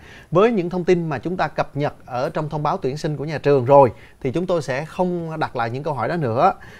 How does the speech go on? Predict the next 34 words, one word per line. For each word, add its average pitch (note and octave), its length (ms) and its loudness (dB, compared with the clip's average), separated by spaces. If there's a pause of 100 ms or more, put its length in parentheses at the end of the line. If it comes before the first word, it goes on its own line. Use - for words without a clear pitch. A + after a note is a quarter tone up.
(120)
Và B2+ 340 0 (120)
những D3 220 -2
câu F#3 100 2
hỏi B2+ 200 -2
mà D#3+ 160 -4
tương F#3 280 4
đối F#3+ 140 2
đặc F3+ 160 0
thù B2+ 300 0
mà A#2 120 -6
chưa E3 240 2
được C3+ 240 0
các E3 140 -8
bạn, A2 320 -4
à, A2 360 -8
hiểu A#2+ 300 -2
thì C3+ 100 -6
chúng D#3 160 -6
tôi D3 180 -2
sẽ B2 400 -6
giải A#2+ 180 -6
thích C3+ 180 -8
thêm. E3+ 200 2 (360)
À, C#3 80 -10
do D3+ 120 2
đó D#3 280 2 (220)
với F#3 120 6
câu F3+ 120 0
hỏi A#2+ 160 -2
tiếp F#3+ 160 0
theo, E3 220 4 (440)
ừm, C3 300 -4
là A#2+ 280 2 (720)
khi G#3 460 2